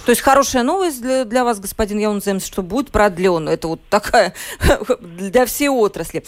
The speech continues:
Но с другой стороны, кстати, вот я открыла как-то вот вчера, м, отчёт Банка Латвии,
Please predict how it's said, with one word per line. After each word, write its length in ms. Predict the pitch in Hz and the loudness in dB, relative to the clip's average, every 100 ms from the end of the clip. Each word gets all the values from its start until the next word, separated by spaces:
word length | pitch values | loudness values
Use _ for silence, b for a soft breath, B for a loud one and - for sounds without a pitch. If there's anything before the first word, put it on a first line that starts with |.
| B B - | B B -2
Но 180 | 294 | 0
с 20 | 339 | 2
другой 260 | 349 359 | 2 2
стороны, 460 | 254 370 330 330 202 | 2 2 2 2 0
кстати, 420 | - 254 185 185 | 0 2 2 0
вот 160 | 170 214 | -4 0
я 300 | 240 262 240 | 2 2 0
открыла 360 | - 254 233 | -2 -2 -2
как-то 280 | 202 190 196 | -4 -8 -8
вот 140 | 180 | -8
вчера, 400 | - - 240 208 | -6 -2 2 2
м, 520 | 165 143 151 143 139 - | 0 -4 -16 -14 -12 -2
отчёт 500 | 214 - - 196 147 | -2 0 -4 -4 0
Банка 340 | 208 202 208 | 0 0 0
Латвии, 480 | 220 156 - 208 | 0 0 -2 -4